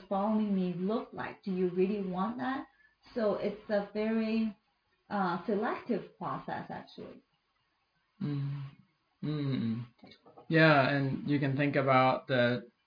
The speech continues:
Speaker 2: Jesus had some reasons for picking those people he did that he, he noticed. And, and like Anne said, we s-, read in Luke six, um, verses, uh, twelve through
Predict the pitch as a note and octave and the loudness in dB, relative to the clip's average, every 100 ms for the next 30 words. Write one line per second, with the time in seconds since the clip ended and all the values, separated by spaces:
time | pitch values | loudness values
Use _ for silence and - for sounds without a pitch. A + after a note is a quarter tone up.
0 | - C3+ C3+ C3 C#3+ C3 B2 C3+ A#2+ A#2 | -6 0 2 2 2 2 2 0 2 2
1 | C3 C#3+ C#3 A#2 A2+ - C3 A#2+ A2+ A2+ | 4 4 2 0 -2 -4 -2 0 2 -2
2 | - - _ _ _ D#3 - C#3+ B2+ A#2 | -6 -14 _ _ _ -4 0 2 2 2
3 | A#2+ C3 B2+ B2 A#2+ A#2 A2 A#2 A2+ G#2 | 0 -2 -2 0 0 0 0 0 0 0
4 | G#2+ B2 C3 B2 A#2+ A#2+ _ _ _ _ | 0 0 2 4 2 0 _ _ _ _
5 | - D3 C3+ A2+ A#2 D3+ C#3+ C3+ A2 - | -2 2 4 6 6 6 8 6 2 -2
6 | - C3+ A#2 A2 - _ _ D3 C3+ C3 | -6 -2 0 -2 -8 _ _ -2 2 4
7 | C3 C#3 C3+ C3 D3 C3+ B2+ A#2 - C3+ | 2 2 0 0 4 6 8 4 2 -2
8 | B2 - - C#3 C3 C3 B2 A#2+ - C3+ | -2 -2 -4 2 4 4 2 0 -2 0
9 | B2 - C#3+ C3 - - - - _ _ | -2 0 2 2 2 -12 -20 -20 _ _
10 | _ - B2 A2+ G#2 B2 B2+ C3 B2+ B2 | _ 0 4 4 4 0 -2 0 0 2
11 | C3+ B2 A#2+ A#2+ B2+ G#2+ G2 C2 - - | 2 4 4 2 4 4 4 0 -6 -8
12 | - B2+ B2 B2+ B2+ C3 - - A#2+ A#2 | 2 6 8 6 2 -4 -6 -2 2 2
13 | A2+ A2+ | 2 0